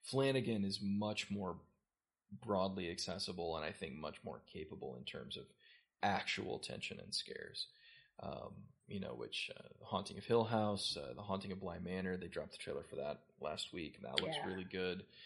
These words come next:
Speaker 1: Um, and, uh, and Doctor Sleep, uh, I, I loved Doctor Sleep. I was shocked by how much I loved Doctor
Speaker 2: I love
Speaker 1: Sleep.
Speaker 2: Ewan McGregor.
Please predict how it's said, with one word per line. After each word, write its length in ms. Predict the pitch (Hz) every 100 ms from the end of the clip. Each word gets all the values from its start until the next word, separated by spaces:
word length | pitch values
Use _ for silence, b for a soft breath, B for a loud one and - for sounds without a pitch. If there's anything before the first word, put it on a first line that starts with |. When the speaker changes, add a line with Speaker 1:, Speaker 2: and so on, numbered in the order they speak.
| B B B
Speaker 1:
Um, 580 | - 95 90 85 82 98 - _ _ _ _ _ _ _ _ _ _ -
and, 320 | 101 95 98
uh, 180 | 87 78
and 140 | - 120
Doctor 220 | 135 -
Sleep, 320 | 151 156 180 - -
uh, 240 | - 82 58 - _ _ -
I, 240 | 69 73 - -
I 400 | - 85 92 113 - 101 -
loved 560 | 98 95 123 120 - - - _ _ -
Doctor 320 | - - -
Sleep. 340 | - 60 50 - _ -
I 180 | - 90
was 320 | 101 - -
shocked 800 | - - - 92 101 98 - - _ _ _ _ _ _ _ -
by 120 | 87
how 220 | - 104
much 320 | 90 80 -
I 60 | 85
loved 440 | 82 69 65 65 - _
Doctor 180 | - -
Speaker 2:
I 80 | 220
love 240 | 302 320
Speaker 1:
Sleep. 140 | - 285
Speaker 2:
Ewan 180 | 277 262
McGregor. 520 | 254 226 233 240